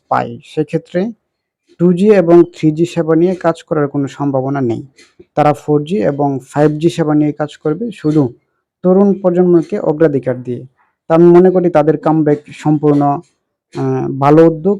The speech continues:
এবং তারা যদি আসে, সেক্ষেত্রে অনেকটা কম্পিটিশন বাড়বে এবং শুধু যদি ফোর জি এবং ফাইভ জিতে কাজ করে, সেক্ষেত্রে নেটওয়ার্কের মান অনেক ভালো হবে এবং আমরা আগের চাইতে অনেক ভালো ফোর জি এবং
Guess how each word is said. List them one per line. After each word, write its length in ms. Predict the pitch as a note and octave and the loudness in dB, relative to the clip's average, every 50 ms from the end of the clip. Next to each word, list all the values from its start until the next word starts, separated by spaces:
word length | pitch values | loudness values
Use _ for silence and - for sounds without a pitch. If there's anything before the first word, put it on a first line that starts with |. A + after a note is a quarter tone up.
| - - | -6 -8
এবং 240 | - D3 C#3 C#3 C3+ | -8 -6 -4 -6 -4
তারা 180 | C#3 C#3+ C#3+ C#3 | -4 -2 -2 -2
যদি 200 | C3+ C#3 C#3 C#3+ | -2 -2 -4 -2
আসে, 400 | C#3 C3 C#3+ C#3+ - - C#3 B2 | -2 0 -2 -4 -4 -6 -10 -10
সেক্ষেত্রে 560 | - - C#3 C3+ - - _ _ - C#3 C#3 | -10 -14 -16 -16 -18 -20 _ _ -8 -6 -6
অনেকটা 340 | C3+ C3+ C3+ B2+ - - C3+ | -4 -4 -6 -8 -8 -10 -10
কম্পিটিশন 680 | - - D3 C#3+ - D3+ D3+ D3+ - - C#3+ C#3 C#3 | -8 -6 -8 -8 -8 -8 -10 -10 -8 -8 -6 -6 -4
বাড়বে 300 | C3 C#3 C#3 C#3 C#3 E3 G#3+ - _ _ _ _ _ _ _ _ | -2 -4 -4 -4 -4 -6 -8 -8 _ _ _ _ _ _ _ _
এবং 360 | D3 D3 C#3+ C#3+ C3+ B2 A#2 - _ _ _ _ _ _ _ _ | -2 -2 0 0 -4 -4 -6 -8 _ _ _ _ _ _ _ _
শুধু 340 | - - - D#3+ D#3 E3 E3+ | -20 -10 -8 -4 0 0 0
যদি 440 | D3+ D#3 D#3 D#3 D#3+ D#3+ D#3+ E3+ F3 - - | 2 0 2 4 4 4 4 2 -2 -8 -16
ফোর 360 | _ - - D3 D3+ D3+ D3 | _ -4 0 2 2 2 0
জি 160 | - - F#3 | -2 -2 0
এবং 240 | F3+ D#3 C#3+ D3+ C#3+ | 0 0 0 0 -2
ফাইভ 260 | - - D3 D3 D3+ | -4 -2 -2 -2 -2
জিতে 280 | D3+ C#3+ D#3+ D3+ E3 D#3+ | 0 -2 -4 -2 -2 -2
কাজ 260 | - E3 E3 D#3+ - | 0 -2 -4 -4 -6
করে, 200 | _ - F#3 G#3+ | _ -10 -10 -10
সেক্ষেত্রে 480 | - - D#3 D3 - D3+ D3 - D3+ C#3+ | -6 -6 -8 -6 -6 -8 -6 -4 -4 -2
নেটওয়ার্কের 500 | C#3 C#3 C#3 C3+ - C#3+ C#3 C3+ C#3 C#3+ | -2 -2 -4 -4 -6 -8 -8 -8 -6 -4
মান 320 | C#3 C#3+ C#3 C#3 C#3 C3+ C3+ _ _ _ _ _ _ _ - | -4 -2 -2 -4 -6 -8 -10 _ _ _ _ _ _ _ -4
অনেক 280 | C#3+ C#3+ C#3+ C#3 C#3 C3 | -2 -2 -2 -2 -2 -2
ভালো 240 | C3 C3 C#3 C#3 | 0 0 2 0
হবে 280 | C3+ D3 E3 F3+ G3 F3+ | -2 -2 -6 -4 -4 -4
এবং 220 | D3 C3+ C3+ - - | -4 -4 -6 -6 -6
আমরা 340 | C3 C3+ C3+ C3 C3 C3 - | -6 -4 -4 -2 -2 -2 -2
আগের 240 | C#3+ C#3+ C#3+ D#3 D#3 D3+ - | -4 0 0 0 0 0 -4
চাইতে 360 | - C3+ C3 - - B2 B2 - _ _ _ _ _ _ _ | -6 -6 -6 -4 -8 -10 -12 -12 _ _ _ _ _ _ _
অনেক 300 | C#3+ C#3+ C#3+ C#3+ C#3+ C3 | -6 -4 -4 -4 -4 -4
ভালো 260 | C3+ B2+ C3 D#3 F#3 F3+ - | -4 -2 -2 -2 -2 -4 -8
ফোর 240 | - - C#3 C#3 C3 | -6 -6 -6 -6 -6
জি 160 | C3+ F3+ G#3 | -8 -8 -6
এবং 320 | G3+ - C3+ C#3 C#3 C3+ | -4 -4 -4 -4 -6 -6